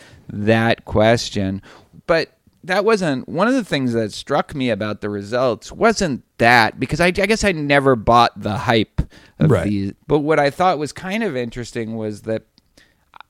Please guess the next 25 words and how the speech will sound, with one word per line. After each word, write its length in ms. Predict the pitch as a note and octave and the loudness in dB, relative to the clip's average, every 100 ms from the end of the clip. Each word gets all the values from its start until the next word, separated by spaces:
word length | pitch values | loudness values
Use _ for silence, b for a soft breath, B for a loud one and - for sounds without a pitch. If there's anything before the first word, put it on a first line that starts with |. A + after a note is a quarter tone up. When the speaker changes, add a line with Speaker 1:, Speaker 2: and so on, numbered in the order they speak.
| _ _ _ | _ _ _
Speaker 1:
if 240 | F#3+ - | -4 -2
you 140 | A3 A3+ | -4 -2
had 260 | F3+ D#3+ | -2 -4
said 600 | - E3+ D#3 D3+ C#3+ B2+ - b b _ | -6 0 2 4 2 -2 -14 b b _
people 520 | - G3+ - G3+ F#3 - | -10 -8 -2 0 0 0
are 760 | C3+ C3+ C3 B2+ B2 A#2 A2+ - _ _ _ | 0 2 2 2 0 -2 -6 -16 _ _ _
either 480 | - C#3 C3+ A#2+ A2+ | 2 2 2 -2 -2
more 720 | G#2+ A#2+ C#3+ D3 D3 D3 C#3 C3 - - | -4 -2 0 0 2 2 0 -4 -14 -18
deontological 1300 | A2+ B2+ B2+ B2 A#2+ A2 A2+ B2+ C#3+ C#3+ D#3 D3 D3+ - b b b - | -4 0 2 2 -2 -4 -2 -2 -2 -4 -2 0 -2 -8 b b b -14
than 340 | A2 A2+ A2+ | -6 -4 -4
their 600 | G#2+ G#2+ G#2 G2+ G2+ F#2+ - _ | -6 -8 -8 -10 -10 -14 -18 _
answers 540 | A2+ A#2+ B2+ C3+ A#2+ G#2+ | -6 -4 -4 -2 -4 -4
would 160 | A2 | -8
show 300 | F#2+ A2+ A#2 A2+ | -2 2 4 4
in 100 | A2 | 0
the 100 | G#2 | -4
batteries 500 | G#2+ G#2+ A2 G#2+ G#2 | -4 -2 -2 -2 -4
of 140 | F#2+ | -6
tests, 440 | A#2+ A2+ A#2 - - b b - | -4 -4 -4 -10 -20 b b 2
Speaker 2:
Mm-hmm. 80 | - | 6
Speaker 1:
or 460 | C3+ C3 A#2+ G#2+ - - _ | 8 8 4 0 -6 -20 _
people 340 | - C#3+ C#3 B2 | -4 -2 2 4
are 100 | A#2 | 4
more 360 | A2+ A#2+ A2+ | 2 0 0
consequentialist 1200 | - A#2 A2 G#2 - B2+ C#3 A2 G#2 G2 - - | -4 -8 -8 -10 -6 -4 -4 -4 -4 -6 -12 -18